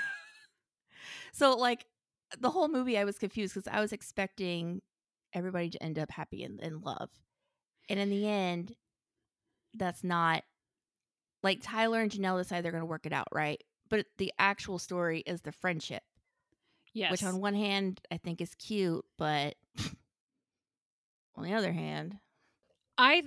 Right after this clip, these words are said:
Speaker 2: I kind of felt like the friendship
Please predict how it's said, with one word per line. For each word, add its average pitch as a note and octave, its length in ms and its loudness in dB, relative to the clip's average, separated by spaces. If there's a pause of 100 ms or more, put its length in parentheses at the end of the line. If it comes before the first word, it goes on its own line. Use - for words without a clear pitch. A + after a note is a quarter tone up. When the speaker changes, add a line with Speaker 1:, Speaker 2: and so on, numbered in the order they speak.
(140)
Speaker 2:
I D#4 240 12
kind F#4+ 340 2
of D#4 120 2
felt C#4 280 4
like A3 460 4 (340)
the A3+ 140 0
friendship C4+ 580 4